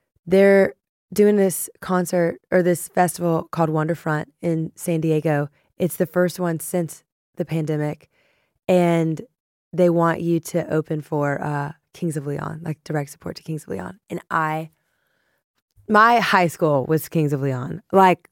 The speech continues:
love Kings of Leon. And I said, "Well, I'm gonna have to have new music in order for that to happen. Like, I gotta get on with it." And I'm gonna write a song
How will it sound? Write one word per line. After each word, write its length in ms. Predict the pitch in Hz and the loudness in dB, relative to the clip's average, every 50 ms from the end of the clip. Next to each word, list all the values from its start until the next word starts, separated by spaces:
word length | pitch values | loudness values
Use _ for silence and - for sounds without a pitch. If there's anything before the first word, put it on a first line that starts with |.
| _ | _
love 260 | - 170 180 180 175 - | 2 4 4 4 4 2
Kings 200 | - 165 160 156 | 0 0 0 0
of 80 | 147 | 0
Leon. 400 | 151 151 147 143 143 143 143 143 - _ _ _ _ _ _ _ _ | 0 0 2 2 0 0 -2 -4 -8 _ _ _ _ _ _ _ _
And 140 | 220 220 220 | 2 4 6
I 360 | 220 214 214 214 208 208 - | 6 6 6 6 6 4 2
said, 320 | - - - 226 202 190 190 | 0 2 4 6 6 6 6
"Well, 540 | 196 180 226 233 240 247 262 262 269 - - _ _ _ _ _ _ _ _ - | 6 6 6 8 8 8 8 6 4 0 -6 _ _ _ _ _ _ _ _ 0
I'm 180 | 220 233 226 | 2 2 4
gonna 260 | 190 220 233 247 247 220 | 4 4 6 6 6 6
have 160 | 233 233 - | 6 4 4
to 100 | - 226 | 2 2
have 200 | 196 214 214 180 | 4 4 4 4
new 180 | 196 190 190 196 | 4 4 4 6
music 600 | 190 185 190 165 185 185 170 170 - - - _ _ _ _ _ _ _ _ _ _ - | 6 4 4 4 4 2 2 2 0 -6 -16 _ _ _ _ _ _ _ _ _ _ 4
in 100 | 202 196 | 4 6
order 220 | 190 185 175 180 | 6 6 6 4
for 100 | 151 175 | 4 4
that 180 | 170 165 160 - | 4 4 4 2
to 100 | 165 156 | 2 2
happen. 500 | 151 156 156 - - 135 131 131 143 - _ | 2 2 2 0 0 -2 -2 -2 -4 -4 _
Like, 120 | - 180 180 | 2 4 4
I 140 | - 190 196 | 4 4 4
gotta 200 | 202 196 185 180 | 4 4 2 2
get 160 | 156 170 170 | 2 2 2
on 180 | 170 165 160 156 | 2 2 2 2
with 160 | 151 147 - | 0 0 0
it." 220 | 151 147 151 156 - _ _ _ _ _ _ _ - | -2 -2 -2 -2 -6 _ _ _ _ _ _ _ 2
And 440 | 190 185 185 180 175 175 170 156 - _ _ _ _ _ _ | 4 6 6 6 4 4 2 -2 -4 _ _ _ _ _ _
I'm 140 | - 196 202 | 0 2 4
gonna 200 | 220 226 214 202 | 4 4 4 4
write 280 | 175 175 170 170 180 175 | 4 4 4 4 4 2
a 60 | 180 | 0
song 420 | - - 180 165 160 160 165 - | 0 0 0 0 0 0 -4 -6